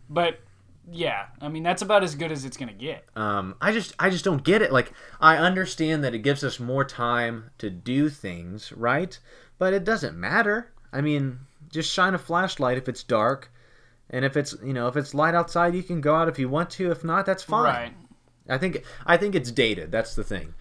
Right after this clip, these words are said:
Speaker 2: And we're gonna, we're probably gonna cover that in a little bit more depth later on in the episode. But I'm just trying to think of reasons why people don't like it. Especially,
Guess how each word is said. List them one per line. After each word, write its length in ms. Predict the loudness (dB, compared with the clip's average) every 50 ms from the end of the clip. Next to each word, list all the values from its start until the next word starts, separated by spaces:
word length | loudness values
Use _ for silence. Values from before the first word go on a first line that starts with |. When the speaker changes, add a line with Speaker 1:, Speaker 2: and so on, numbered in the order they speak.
| -16 -18 -12 -6
Speaker 2:
And 160 | -4 -2 0
we're 100 | 2 2
gonna, 220 | 2 2 0 0 -2
we're 140 | -4 -4 -4
probably 320 | 0 0 2 2 2 2
gonna 240 | 0 0 -2 -2 -4
cover 380 | -6 -8 -2 0 0 0 2 2
that 240 | 4 6 6 6 6
in 60 | 4
a 80 | 0 -4
little 240 | -4 -4 -4 -4 -4
bit 120 | -6 -6
more 220 | -6 -6 -4 -4 -4
depth 320 | -2 0 -2 -2 -2 -4
later 240 | -4 -2 -2 -2 -2
on 120 | -4 -4 -6
in 80 | -4
the 60 | -4
episode. 500 | -4 -4 -4 -6 -6 -6 -6 -6 -6 -10 -14 -20 -20 -20 -20 -20 _
But 180 | 2 2 2 4
I'm 140 | 2 0 0
just 120 | 0 -2
trying 180 | -2 -2 -2 -2
to 60 | -2
think 160 | -4 -2 -2
of 160 | -2 -2 -2 -2
reasons 380 | -2 -2 -2 -4 -8 -10 -8 -6
why 400 | -4 -2 -2 -2 -2 -2 -4 -6
people 300 | -6 -6 -6 -4 -4 -6 -4
don't 200 | -4 -6 -6 -6
like 240 | -6 -6 -6 -6 -8
it. 120 | -10 -10
Especially, 640 | -10 -8 -2 -2 0 0 0 0 0 0 0 -2